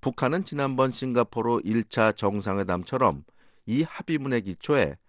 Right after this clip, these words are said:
회담을 이끌어 나가려 했던 것으로 보입니다. 그러나 트럼프 대통령은 이 초안 대신 전면적인 비핵화를 요구했습니다. 익명을 요구한 미국 측 소식통에 따르면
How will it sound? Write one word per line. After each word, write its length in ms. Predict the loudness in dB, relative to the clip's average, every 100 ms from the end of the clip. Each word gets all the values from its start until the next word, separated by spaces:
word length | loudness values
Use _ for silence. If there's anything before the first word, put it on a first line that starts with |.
| _ 8
회담을 460 | 8 8 6 2
이끌어 520 | -2 -4 4 6 6 4
나가려 440 | 4 4 4 4 4
했던 340 | 2 0 -2
것으로 280 | -2 -2 -2
보입니다. 440 | 0 0 4 2 2 -14 -20 -20 -20 -20 -20 -20 -20 -2
그러나 320 | 8 8 8
트럼프 460 | 2 0 0 0 2
대통령은 600 | 2 2 -2 0 2 2
이 160 | 0 0
초안 360 | -2 0 2
대신 420 | 0 0 0 -2 -6 _ -20 -20 -2
전면적인 800 | 2 4 6 4 2 -2 -4 -8
비핵화를 640 | 0 4 4 2 -2 0
요구했습니다. 680 | -2 0 0 0 4 4 4 -4 -20 -20 -20 -20 -20 -6
익명을 560 | 2 4 4 4 2 2
요구한 500 | 2 4 4 4 0
미국 400 | 0 0 -4 -6
측 200 | -8 -6
소식통에 580 | -6 -6 -6 -6 -2 0
따르면 540 | 0 0 0 0 -4